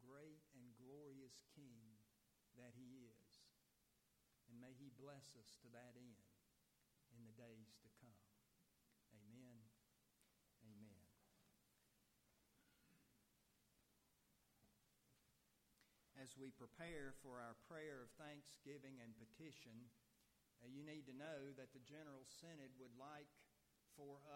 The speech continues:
us as Associate Reformed Presbyterians to pray tomorrow specifically against oppression in the world. Uh, we have one of our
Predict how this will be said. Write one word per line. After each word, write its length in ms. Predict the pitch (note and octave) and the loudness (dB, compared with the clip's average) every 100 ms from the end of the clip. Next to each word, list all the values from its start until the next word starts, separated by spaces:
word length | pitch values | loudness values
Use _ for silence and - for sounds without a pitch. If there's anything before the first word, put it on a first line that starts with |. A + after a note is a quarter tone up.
| D3 | 2
us 320 | C3+ - - - - | 0 -4 -6 -10 -6
as 480 | C#3 C3 B2+ - - - - - - C3+ | -2 -2 -2 -6 -8 -12 -18 -20 -10 -4
Associate 480 | - E3 D#3 D#3 D3 | 2 4 4 2 0
Reformed 480 | C3 - D#3+ D#3 C#3+ | -2 -2 0 2 2
Presbyterians 1300 | C3 D3 C#3+ C3 C3 - D#3+ D#3 C3+ B2+ C3 A#2+ - | 4 4 4 0 -4 0 2 4 4 4 2 0 -4
to 80 | B2+ - | -6 -6
pray 400 | - E3+ E3 D#3 - | 2 4 4 2 0
tomorrow 560 | C#3 C3 C#3+ D3+ B2+ B2 A#2+ | -2 0 2 2 2 0 -2
specifically 1120 | - C#3 - - F#3 - A2+ - A2+ A#2+ A#2 - - - - - - | -4 -4 -4 -2 -4 -6 -10 -6 -4 -4 -6 -14 -18 -20 -20 -14 -4
against 560 | C#3 C3+ D3 C3+ - C3+ | -2 2 0 0 -4 -6
oppression 720 | - E3 D#3+ - B2 A#2 A#2 - - - - - C#3 | -4 -2 -2 -4 -4 -4 -6 -8 -18 -20 -18 -6 -2
in 80 | |
the 140 | C3 B2 | 0 0
world. 400 | C#3+ B2+ G#2 G#2+ - - - - - - - - A#2+ | 0 0 -4 -8 -14 -18 -20 -20 -20 -20 -20 -12 -6
Uh, 240 | A#2+ A#2 | -4 -2
we 240 | B2+ C#3 B2+ | -2 0 0
have 380 | D3 C#3 C3+ B2+ - - - - | -2 -2 -2 -4 -8 -18 -20 -4
one 160 | C#3 D3 | 0 2
of 160 | B2+ C#3+ | 4 4
our 240 | C#3 B2+ | 2 0